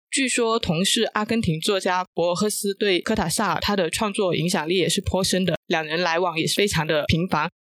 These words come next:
但其实从文本上看的话，他和博尔赫斯还是挺不同的。科塔萨尔他和现实的联系可能会更加紧密一些，然后科塔萨尔的作品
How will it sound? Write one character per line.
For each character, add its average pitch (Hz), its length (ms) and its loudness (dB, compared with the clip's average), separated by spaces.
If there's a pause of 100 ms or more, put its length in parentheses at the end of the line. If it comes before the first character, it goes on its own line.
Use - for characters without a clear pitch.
(180)
但 254 100 0
其 175 180 0
实 170 80 -4
从 170 120 0
文 165 160 0
本 175 120 0
上 202 200 -2
看 185 260 0
的 - 100 -2
话， 185 140 0
他 208 180 0
和 160 240 -2
博 170 220 -2
尔 160 60 -2
赫 208 120 -2
斯 202 200 -2
还 160 100 2
是 190 80 -2
挺 - 240 -2
不 180 140 -2
同 - 240 -2
的。 - 160 0 (300)
科 254 100 -4
塔 190 160 -2
萨 226 160 -2
尔 175 100 0
他 202 200 0
和 170 260 0
现 226 200 0
实 160 280 -2
的 160 260 -2
联 175 260 2
系 214 280 0
可 170 120 0
能 151 140 -2
会 202 140 2
更 202 180 0
加 180 180 0
紧 160 220 -2
密 180 220 0
一 180 40 -2
些， 175 320 2 (240)
然 180 140 0
后 240 140 0
科 254 120 -4
塔 190 160 0
萨 214 200 0
尔 165 120 2
的 151 380 0
作 269 220 0
品 - 180 -2